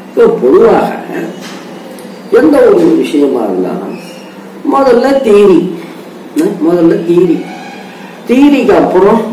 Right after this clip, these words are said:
பிராக்டிகல்ஸ். என் கேஸ் வந்து எப்படின்னா, நடக்க வேண்டியதெல்லாம் நடந்துருச்சு, என்ன?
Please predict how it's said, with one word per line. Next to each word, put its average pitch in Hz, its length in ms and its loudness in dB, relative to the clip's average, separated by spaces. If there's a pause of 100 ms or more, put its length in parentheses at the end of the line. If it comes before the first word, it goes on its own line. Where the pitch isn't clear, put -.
(540)
பிராக்டிகல்ஸ். 175 580 -4 (1040)
என் 233 460 2
கேஸ் 214 240 4
வந்து 170 280 4
எப்படின்னா, 143 560 2 (1600)
நடக்க 196 380 2
வேண்டியதெல்லாம் 208 840 4
நடந்துருச்சு, 175 600 2 (800)
என்ன? 147 140 -4